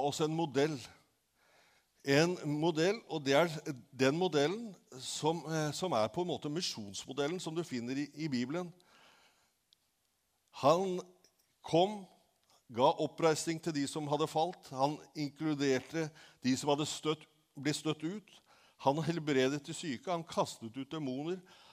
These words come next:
Han ga mat til de som var sultne.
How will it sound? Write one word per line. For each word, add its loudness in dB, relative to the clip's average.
Han 4
ga 4
mat 0
til -4
de -4
som -8
var -4
sultne. -12